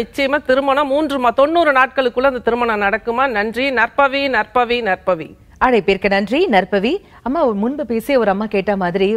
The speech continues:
Speaker 2: ஒரு குடும்பத்துல வந்து ரொம்ப சந்தோஷமா ரொம்ப நல்லா இருக்காங்க, திடீர்னு பாத்தீங்கன்னாக்கா க-, கண்ணு பட்டா மாதிரி அவங்களுடைய குடும்பம் வந்து ரொம்ப அடிமேல் அடிபடுதுமா. இதற்கு தீர்வுகள் இருக்கா?
Speaker 1: நிச்சயமா இருக்குங்கம்மா. அதை தான் நம்ம வந்து சித்தர் வழியில சொல்லிட்டு இருக்கோம். அதாவது நம்ம என்னதான் சொன்னாலும் ஒரு, ஒரு வண்டி ரிப்பேர் ஆயிட்டு இருக்குன்னா தொடர்ந்து அந்த ரிப்பேரை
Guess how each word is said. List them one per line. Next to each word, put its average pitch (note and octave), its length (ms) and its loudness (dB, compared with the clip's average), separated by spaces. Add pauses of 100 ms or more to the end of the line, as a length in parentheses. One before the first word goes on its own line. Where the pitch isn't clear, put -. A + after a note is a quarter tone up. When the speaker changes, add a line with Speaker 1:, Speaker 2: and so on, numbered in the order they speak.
Speaker 2:
ஒரு G3 160 0
குடும்பத்துல E4+ 320 0
வந்து C#4 140 -2
ரொம்ப F4+ 500 0 (100)
சந்தோஷமா D4 580 -2 (160)
ரொம்ப D4 200 0
நல்லா B3 240 2
இருக்காங்க, F#3+ 320 -2 (320)
திடீர்னு F#4+ 440 2
பாத்தீங்கன்னாக்கா A#3 540 0
க-, E3+ 400 0
கண்ணு A#3+ 240 0
பட்டா A3+ 240 0
மாதிரி G3 260 -2
அவங்களுடைய G3+ 260 -2
குடும்பம் A#3 340 -2
வந்து G#3 140 2
ரொம்ப A#3+ 280 -2
அடிமேல் G3+ 400 0
அடிபடுதுமா. D#3+ 480 -6 (240)
இதற்கு E4 340 -2
தீர்வுகள் B3+ 440 -4
இருக்கா? - 200 -10 (140)
Speaker 1:
நிச்சயமா F4+ 420 0
இருக்குங்கம்மா. G3 380 -2
அதை B3 100 0
தான் E4+ 160 0
நம்ம C#4+ 120 0
வந்து B3+ 120 2
சித்தர் B3 380 0
வழியில A3 340 0
சொல்லிட்டு F#3+ 320 -2
இருக்கோம். F3+ 260 -2 (260)
அதாவது C#4+ 500 0
நம்ம A3 220 -2
என்னதான் C#4 320 2
சொன்னாலும் C4 420 -2
ஒரு, C#4 280 0
ஒரு A#3+ 120 2
வண்டி B3+ 300 0
ரிப்பேர் C#4 360 2
ஆயிட்டு B3 220 -2
இருக்குன்னா C#4 260 -2
தொடர்ந்து B3+ 340 0
அந்த C#4 140 0
ரிப்பேரை D4 400 0